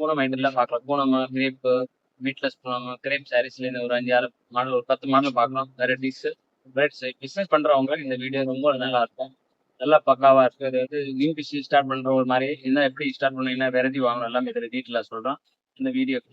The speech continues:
ஸ்டார்ட் பண்ண பாருங்க. இப்ப வந்து ஒரு ஐட்டம் காட்டுறேன் நான். அஞ்சு மீட்டர் ஜாக்கெட் இல்லாம வரும். அஞ்சு மீட்டர் without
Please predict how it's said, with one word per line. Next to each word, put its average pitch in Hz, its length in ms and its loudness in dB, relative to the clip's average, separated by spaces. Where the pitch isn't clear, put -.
ஸ்டார்ட் 123 240 -4
பண்ண 120 160 -8
பாருங்க. 107 260 -6
இப்ப 147 180 -4
வந்து 160 260 8
ஒரு 135 120 4
ஐட்டம் 135 240 2
காட்டுறேன் 131 300 4
நான். 117 200 -6
அஞ்சு 127 260 -2
மீட்டர் 123 220 -2
ஜாக்கெட் 113 300 -2
இல்லாம 120 260 0
வரும். 127 220 -12
அஞ்சு 139 240 -4
மீட்டர் 143 220 -6
without 135 260 2